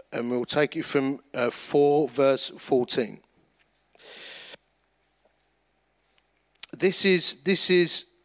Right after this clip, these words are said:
this is Paul talking again about this opposition. "Alexander the coppersmith did me much harm." Then he says, "The Lord will repay him according to his deeds."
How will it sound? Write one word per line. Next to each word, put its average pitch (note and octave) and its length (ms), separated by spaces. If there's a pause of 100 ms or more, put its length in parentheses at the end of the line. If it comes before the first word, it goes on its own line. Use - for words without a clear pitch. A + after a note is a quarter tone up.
(140)
this E3 220
is F3+ 100
Paul D3+ 360
talking D3 400
again A#2+ 200
about B2 240
this C3 200
opposition. - 560 (1300)
"Alexander G#3+ 880
the F#3+ 120
coppersmith B2 880 (720)
did G#3+ 260
me E3 200
much E3 320
harm." C3 500 (1600)
Then - 160
he - 100
says, - 400 (420)
"The A#2+ 80
Lord E3+ 380
will D3+ 180
repay C#3+ 420
him B2 120
according A#2 440
to A2+ 120
his G#2 160
deeds." G2 480